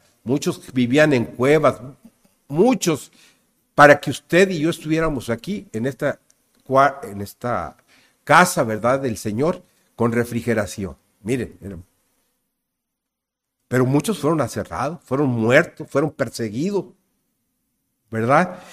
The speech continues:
Y entonces, la ira de Dios no solamente se, se, eh, es, es el ejemplo más grande, ¿verdad?,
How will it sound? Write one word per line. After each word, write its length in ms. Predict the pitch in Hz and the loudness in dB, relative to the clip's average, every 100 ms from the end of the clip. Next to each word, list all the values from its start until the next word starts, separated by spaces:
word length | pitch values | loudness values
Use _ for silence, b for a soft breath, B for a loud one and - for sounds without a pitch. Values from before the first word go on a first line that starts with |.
| B | B
Y 140 | 143 160 | 4 4
entonces, 560 | 151 180 202 226 - _ _ _ _ _ _ _ _ _ _ - | 6 6 6 4 -2 _ _ _ _ _ _ _ _ _ _ -12
la 200 | 127 135 | 0 4
ira 260 | 139 170 170 | 4 6 6
de 140 | 156 | 6
Dios 420 | 143 160 151 - - _ _ - | 2 2 0 -4 -14 _ _ -6
no 200 | 139 143 | -2 0
solamente 540 | 156 147 135 135 131 | 2 2 2 -2 -4
se, 360 | - - 107 - - | -10 -6 -8 -8 -18
se, 340 | 117 - 107 104 | -10 -4 -2 -4
eh, 760 | - 107 98 92 101 - 120 - | -10 -8 -8 -10 -14 -12 -14 0
es, 360 | 185 208 - - - | 2 2 -2 -14 -4
es 240 | 175 185 | -2 4
el 360 | 196 156 104 - _ - | 6 4 0 -12 _ 0
ejemplo 880 | 147 - - 208 233 214 - 139 | 0 2 8 12 12 10 0 -4
más 280 | 113 139 147 | 0 0 0
grande, 500 | 120 127 123 95 92 | 0 0 0 -2 -12
¿verdad?, 320 | 85 82 90 | -16 -18 -20